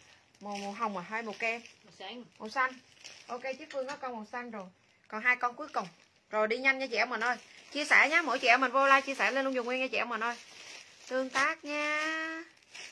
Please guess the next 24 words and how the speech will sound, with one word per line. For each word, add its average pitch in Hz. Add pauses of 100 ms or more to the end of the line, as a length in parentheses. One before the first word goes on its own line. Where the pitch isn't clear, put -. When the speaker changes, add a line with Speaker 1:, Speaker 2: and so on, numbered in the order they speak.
(400)
Speaker 1:
Đẩy 208
view 269
lên 262
xíu 302
chị -
em -
mình 214
nhá. 240 (1040)
Cho 262
chị 247
Phạm 202
Hồng 202
Ngọc, 190
à, 185 (240)
Phạm 214
Hồng 208
Ngọc 196
cái 233
nữa. 214 (840)
Phạm 202
Hồng 202
Ngọc 185
cái 233
nữa. 208